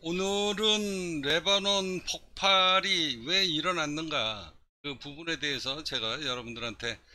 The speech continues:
간단하게 안내 말씀드리고요. 제 분석대로 정확하게 움직이는 거 여러분들 보셨죠? 제가 방송을 하면서도 누차 입이 닳도록 말씀드렸습니다. 자, 우리나라 종합주가,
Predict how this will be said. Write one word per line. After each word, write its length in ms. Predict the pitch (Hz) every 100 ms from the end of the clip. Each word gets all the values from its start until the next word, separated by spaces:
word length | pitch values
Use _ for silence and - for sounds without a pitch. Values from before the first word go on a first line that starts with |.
| - _ _ _ _
간단하게 720 | 120 143 135 131 113 113 139
안내 240 | 123 135
말씀드리고요. 920 | 135 127 - 123 127 123 - 151 165 - - _ _ _ _ _ _ _ _ _ _ _ _
제 200 | - 151
분석대로 920 | - 175 190 - 202 190 156 165 117
정확하게 520 | - - 170 - 175 185
움직이는 520 | 139 156 160 175 175
거 140 | 175
여러분들 400 | 147 147 156 147
보셨죠? 640 | 117 131 160 - 131 127 160
제가 300 | 156 151 -
방송을 1400 | 156 170 180 185 185 185 180 175 165 156 147 135 131
하면서도 880 | 139 196 185 180 156 131 147 104 90 - - _ _ _
누차 300 | 156 175 202
입이 280 | 196 143 196
닳도록 440 | 185 180 175 170 147
말씀드렸습니다. 1120 | 123 127 - 165 131 139 - 131 110 92 95 - - - _ _ - - -
자, 160 | - 156
우리나라 500 | 143 165 196 208 196
종합주가, 880 | - 160 175 - 160 160 135 90